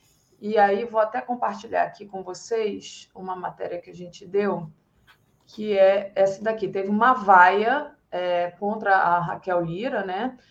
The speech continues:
E teve reação do Lula, né? O Lula defendeu a Raquel Lira, disse: "Adversário político não é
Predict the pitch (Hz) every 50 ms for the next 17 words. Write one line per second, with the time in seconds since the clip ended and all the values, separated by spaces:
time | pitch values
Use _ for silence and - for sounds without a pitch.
0 | _ _ _ _ _ _ _ _ - 208 208 208 208 208 214 214 214 214 214 208
1 | 208 226 214 220 226 247 262 254 254 - - 240 233 240 233 269 269 247 226 233
2 | 233 214 185 156 160 160 170 180 185 185 185 190 185 185 196 196 196 196 214 208
3 | 208 - 247 226 196 170 170 170 175 185 190 196 196 - _ _ _ _ _ _
4 | _ _ _ - - 175 175 190 185 - 196 190 185 180 185 202 208 214 202 -
5 | 180 165 - - 190 185 190 208 208 202 214 226 220 - - 208 226 202 202 208
6 | 208 - _ - 226 214 214 220 240 262 262 233 202 196 202 208 214 - -